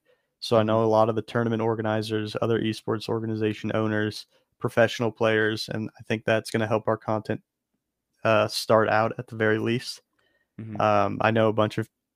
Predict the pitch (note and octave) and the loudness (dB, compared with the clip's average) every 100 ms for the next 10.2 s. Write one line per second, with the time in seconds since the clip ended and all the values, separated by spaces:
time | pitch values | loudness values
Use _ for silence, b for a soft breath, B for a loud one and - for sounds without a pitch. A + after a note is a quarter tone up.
0 | _ _ - A#2 G#2+ - G#2 A2 G#2 A2 | _ _ -4 2 2 2 0 2 2 0
1 | G#2 G#2+ G#2 G#2+ - A2+ G#2+ G#2 G#2 G#2 | -6 -2 0 0 -2 -6 -4 -2 0 2
2 | G#2+ G#2 G#2 - G#2+ G#2 A2 _ _ _ | 0 -2 -6 -6 -6 -6 -10 _ _ _
3 | _ - A2 G#2+ G#2 G#2 G2 - G#2 - | _ 2 2 2 0 0 -2 -4 -6 -4
4 | G#2 - - G#2+ G#2+ G#2+ - - B2 G2+ | -6 -6 -4 -2 -2 -4 -10 -18 -12 -12
5 | A2 _ _ - A#2 A#2 A2 - B2 A2 | -12 _ _ -8 -6 -4 -4 -2 0 0
6 | - G#2+ G#2+ G#2+ - A2 A2+ - _ _ | 2 2 0 -4 -6 -8 -8 -12 _ _
7 | _ _ _ _ - G#2 G#2+ G#2+ _ _ | _ _ _ _ -16 -14 -14 -18 _ _
8 | _ _ G3 G3 C3 G#2+ - - D3 B2+ | _ _ -2 0 0 -4 -12 -4 0 0
9 | B2 A#2+ C3 C#3+ D3 D3 D3 - B2+ G#2+ | 0 -2 0 0 0 -2 -6 -10 -6 -6
10 | G2 - | -6 -12